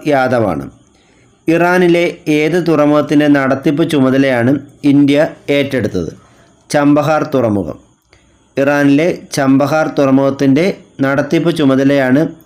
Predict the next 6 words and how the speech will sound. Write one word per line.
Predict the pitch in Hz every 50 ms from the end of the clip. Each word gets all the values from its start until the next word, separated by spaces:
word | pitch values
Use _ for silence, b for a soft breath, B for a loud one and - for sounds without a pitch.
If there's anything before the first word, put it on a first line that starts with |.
| _ -
ഇന്ത്യ | 135 131 139 135 131 143 151 170 165 165 -
ഏറ്റെടുത്തത്. | 143 135 139 135 139 139 135 135 117 127 131 139 143 143
പത്ത് | 143 127 123 - - - 185
വർഷത്തേക്കാണ് | 185 170 151 131 - - 143 131 143 139 139 147 135 131 135 147
കരാർ | - 135 120 117 131 135 147 151 151 - _ -
ഒപ്പിട്ടിട്ടുള്ളത്. | - 143 139 143 143 120 - 95 95 90 85 80 80